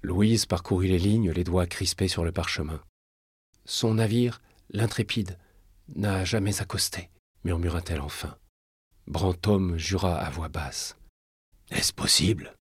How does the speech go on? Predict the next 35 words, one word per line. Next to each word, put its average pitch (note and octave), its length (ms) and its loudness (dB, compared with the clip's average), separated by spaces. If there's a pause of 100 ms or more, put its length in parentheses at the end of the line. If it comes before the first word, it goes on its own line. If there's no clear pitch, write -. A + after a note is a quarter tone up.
(240)
Peut-être - 340 4 (200)
a-t-il E2+ 280 0
changé D#2+ 400 2
de F2 80 0
route F2 300 0
vers E2 200 0
les E2+ 120 0
Pays-Bas ? » F#2 440 2 (500)
Louise F#2 360 -2
hocha F2 240 2
lentement F#2 380 2
la E2+ 120 2
tête, G#2 280 -4
mais F2 200 0
une E2 220 -2
ombre F#2 380 2
passa E2 400 -4
dans D#2 120 -6
ses D2 300 -6
yeux. « B1+ 160 -10 (720)
Ou G2 60 -4
bien F#2+ 440 -4 (680)
a-t-il A#2 360 -6
sombré ? » G2+ 580 -4 (420)
dit-elle F2+ 380 0
d'une D#2 200 -6
voix E2+ 240 -2
à D#2 60 -2
peine D#2 240 -6
audible. - 480 -10 (540)
Le E2 260 -2
capitaine F2 500 -2
tout F2+ 80 -6
sauta. « E2+ 460 -4 (440)
Madame, - 480 4